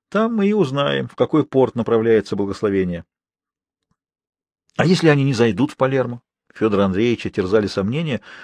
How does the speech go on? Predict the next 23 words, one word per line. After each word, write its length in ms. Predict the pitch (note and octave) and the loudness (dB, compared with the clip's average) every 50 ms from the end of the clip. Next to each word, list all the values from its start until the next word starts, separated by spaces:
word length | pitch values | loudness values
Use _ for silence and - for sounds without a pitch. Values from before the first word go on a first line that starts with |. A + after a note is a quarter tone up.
| - - _ _ | -20 -20 _ _
уж 180 | - B2 A#2 A#2+ | -14 -12 -10 -4
больно 300 | C#3+ E3 E3+ D#3+ D#3 D3+ | 0 0 0 0 0 -2
скоротечно 640 | - - D#3 D3 D#3+ D#3 - C3+ A2 - - G2+ | 0 2 4 4 4 2 0 -4 -4 -2 -6 -8
все 140 | - - A#2 | -4 -2 -2
решилось. 500 | A#2+ B2 - G#2 F#2 - - - _ _ _ _ _ _ _ _ _ _ _ _ _ _ _ _ _ - | -2 -2 -6 -8 -8 -10 -12 -18 _ _ _ _ _ _ _ _ _ _ _ _ _ _ _ _ _ -12
К 80 | - | -4
тому 240 | - A#2 A#2+ C3 C3 | 0 0 2 2 2
же 180 | G#2 A2+ A#2+ A2+ | 2 4 2 4
загадочную 600 | F#2+ A2+ A#2+ A#2 B2+ A#2 A#2 - - B2 A#2 A2+ | 4 4 4 6 4 4 4 2 -2 0 0 2
веревку 500 | G#2 A#2 A#2 C3+ D3+ C#3+ - - C3+ B2 | 2 4 4 4 4 2 0 -4 -6 -6
из 300 | B2+ - - A#2+ A2 - | -6 -6 -6 -6 -6 -6
крученой 400 | - A#2 A2+ - - B2 A#2 A2 | -4 -6 -4 -2 -2 0 0 0
шерсти 500 | G2+ - - B2 A2 F#2 - - G2+ - _ - - - - _ _ _ | -2 0 0 0 0 0 -2 -6 -6 -8 _ -14 -20 -20 -20 _ _ _
с 100 | - - | -18 -18
вплетенными 600 | - - - A2+ A2 - B2+ A2+ G#2 G#2 G#2 G#2 | -14 -8 -6 -6 -2 0 0 2 2 2 0 0
в 80 | F2+ F#2+ | 0 0
нее 200 | G#2+ A2 A2 G2 | 0 0 0 0
бисеринками 640 | F2 B2 D3+ - - B2+ A2 F#2+ - F#2+ F2 E2+ D#2+ | 0 -2 -4 -2 0 -2 -2 -2 -2 -6 -6 -6 -8
шейх 320 | - - - B2 C3 B2+ | -8 -2 0 0 0 0
Фасид 320 | - B2+ A2 - C#3 B2+ B2+ | -2 -4 -4 -4 -4 -4 -4
оставил 340 | G#2+ - - B2 A#2+ B2 B2 | -4 -2 -2 -2 -2 -2 -4
у 40 | |
себя. 340 | A#2+ - C#3+ B2 F#2+ D2+ - | -6 -8 -6 -6 -6 -8 -8